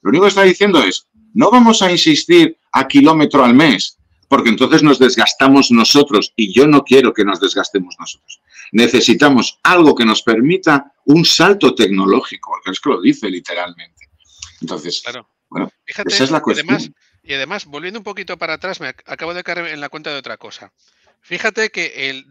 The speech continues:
Speaker 2: de todo el frente, el punto donde hay más desequilibrio en tecnología y en medio, eh, de ambos bandos es el frente del Dnieper, ¿vale? Y en el frente del Dnieper,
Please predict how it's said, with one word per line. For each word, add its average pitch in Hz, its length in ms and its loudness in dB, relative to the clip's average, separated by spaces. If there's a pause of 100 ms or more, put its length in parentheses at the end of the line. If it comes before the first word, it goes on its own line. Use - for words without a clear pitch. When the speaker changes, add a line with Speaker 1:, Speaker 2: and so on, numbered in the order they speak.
(140)
Speaker 2:
de 131 200 -12
todo 202 200 -10
el 208 80 -12
frente, 196 540 -12
el 127 100 -16
punto 185 260 -16
donde 170 360 -12
hay 165 160 -8
más 190 160 -8
desequilibrio 151 760 -12
en 120 140 -20
tecnología 127 540 -12
y 175 60 -8
en 170 100 -10
medio, 151 300 -8
eh, 127 420 -10
de 135 100 -10
ambos 139 240 -14
bandos 156 300 -14 (180)
es 143 160 -10
el 175 100 -6
frente 185 260 -10
del 165 160 -8
Dnieper, 147 420 -6 (1160)
¿vale? 156 260 -12 (380)
Y 131 60 -6
en 135 80 -8
el 131 100 -6
frente 202 280 -6
del 208 140 -4
Dnieper, 202 420 -6